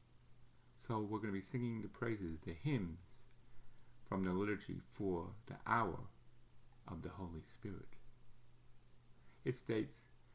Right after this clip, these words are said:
"The Holy Spirit manifests itself at Pentecost at the hour corresponding to the trace,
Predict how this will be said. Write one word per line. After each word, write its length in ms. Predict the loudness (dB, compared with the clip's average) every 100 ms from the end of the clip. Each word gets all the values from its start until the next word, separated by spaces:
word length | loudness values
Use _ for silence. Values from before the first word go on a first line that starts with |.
| -18 -16 -4 6
"The 80 |
Holy 260 | 8 8 6
Spirit 580 | 2 6 10 10 6 2
manifests 600 | 2 2 2 2 2 2
itself 420 | -4 2 0 0 -4
at 220 | -6 -6
Pentecost 680 | 0 0 2 -2 -2 -6 -4
at 100 | -2
the 80 | 0 6
hour 360 | 8 8 4 -2 -10 -20 -20 -18 -18 -18 -18 -18 -12
corresponding 720 | 2 4 4 2 4 4 2 0
to 80 | 0
the 120 | 2
trace, 440 | 6 6 6 2